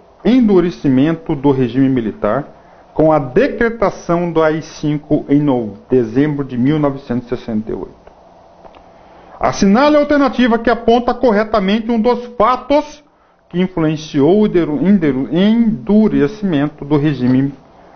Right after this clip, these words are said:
militar com a decretação do A I cinco em dezembro de mil novecentos e sessenta e oito. Cara, vamos lá, papo reto com vocês. Primeiro,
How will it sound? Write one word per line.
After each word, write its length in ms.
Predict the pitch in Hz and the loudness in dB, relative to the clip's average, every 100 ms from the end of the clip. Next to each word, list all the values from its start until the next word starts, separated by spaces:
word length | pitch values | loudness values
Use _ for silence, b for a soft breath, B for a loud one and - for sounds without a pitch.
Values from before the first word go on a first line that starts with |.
| - | -2
militar 760 | 123 143 139 117 156 - - - | 2 2 2 -2 -2 -6 -18 -2
com 180 | 175 165 | 0 2
a 40 | |
decretação 960 | 151 214 214 175 170 156 - - 147 151 | 2 -2 0 -2 0 -2 -2 -2 0 0
do 240 | 147 143 | 2 2
A 160 | 147 143 | 2 0
I 140 | 147 | -4
cinco 680 | - - 147 143 - 160 160 B B B B B - - | -10 -4 -4 -2 -2 -4 -4 B B B B B -18 0
em 200 | 147 151 | 2 2
dezembro 680 | - 139 147 110 135 131 131 | 0 2 2 2 2 2 0
de 140 | 139 | 2
mil 220 | 131 165 | 2 4
novecentos 480 | 160 151 147 127 127 | 2 -2 -2 -2 -2
e 40 | |
sessenta 460 | 135 123 120 120 113 | -4 -4 -6 -6 -4
e 20 | |
oito. 320 | 92 - - - | -4 -6 -14 -10
Cara, 300 | - 113 117 | -2 0 0
vamos 340 | 98 98 107 - | -2 -6 -8 -8
lá, 160 | 80 | -8
papo 300 | - 110 - | -4 -4 0
reto 360 | 147 170 170 - | 0 2 0 -4
com 100 | 160 | -4
vocês. 440 | 151 - 95 - | -4 -4 -8 -8
Primeiro, 500 | - 190 156 98 - | -4 0 2 0 -4